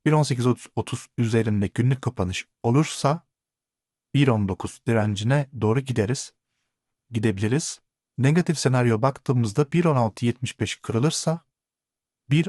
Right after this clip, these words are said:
on beş elliye kadar satış baskısı artabilir. Evet, bugünkü, e, hareketliğe birlikte baktık. Özellikle S and P, Nasdaq, e, ve Borsa İstanbul'da biraz daha olumsuz hareketler oluşurken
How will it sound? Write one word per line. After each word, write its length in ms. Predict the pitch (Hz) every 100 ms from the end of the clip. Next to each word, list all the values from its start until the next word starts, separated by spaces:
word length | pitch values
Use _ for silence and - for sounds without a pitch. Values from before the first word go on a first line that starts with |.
| -
on 240 | 156 151
beş 180 | 113 -
elliye 380 | 147 135 127 104
kadar 280 | 107 139 160
satış 380 | 135 - -
baskısı 440 | 113 113 - - 135
artabilir. 680 | 127 104 107 98 92 - - _ _ _ -
Evet, 360 | 131 - - - 131
bugünkü, 720 | 123 143 139 - 160 160 - -
e, 320 | 117 113 113
hareketliğe 800 | 101 120 123 - 131 131 135 131
birlikte 440 | 120 117 - 131 120
baktık. 440 | 120 - 135 - - -
Özellikle 760 | 123 117 117 117 - 127 135 - 110
S 160 | -
and 100 | 113
P, 220 | 117 120
Nasdaq, 380 | 123 123 - 123 - _ -
e, 400 | 113 107 104 104 - _ _ _ _ _ -
ve 160 | 117 117
Borsa 580 | 107 120 107 117 117 127
İstanbul'da 640 | 123 - 127 127 117 127
biraz 280 | - 120 110
daha 200 | 117 120
olumsuz 480 | 131 107 120 - -
hareketler 500 | 120 117 120 - 120
oluşurken 640 | 117 117 - 117 - 127